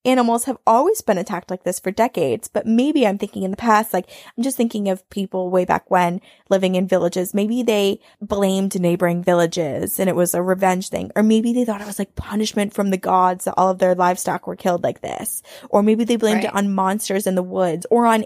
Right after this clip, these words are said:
Speaker 1: aliens. And maybe all of those things are true, but the result of the combination is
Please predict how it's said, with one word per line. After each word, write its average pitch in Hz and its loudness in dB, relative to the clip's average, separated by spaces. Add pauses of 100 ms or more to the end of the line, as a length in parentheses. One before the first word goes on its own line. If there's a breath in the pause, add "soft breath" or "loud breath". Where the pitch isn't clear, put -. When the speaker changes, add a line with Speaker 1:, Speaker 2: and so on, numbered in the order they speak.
(120)
Speaker 1:
aliens. 208 -2 (320 loud breath)
And 220 4
maybe 262 2
all 240 2
of 233 0
those 220 2
things 208 -4
are 196 0
true, 302 0 (320 loud breath)
but - -10
the 214 0
result 208 2
of 220 -2
the - 0
combination 196 -2
is - -6